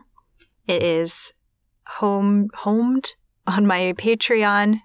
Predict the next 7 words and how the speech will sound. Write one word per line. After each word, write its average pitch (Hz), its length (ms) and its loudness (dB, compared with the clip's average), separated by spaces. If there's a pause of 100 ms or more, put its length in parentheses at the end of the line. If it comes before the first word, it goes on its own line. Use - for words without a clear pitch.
(120)
patreon 196 560 0
dot 190 260 -2
com 190 380 -2
slash - 500 -4
heroine 196 440 -2
training, 180 500 -4 (400)
where 170 360 -2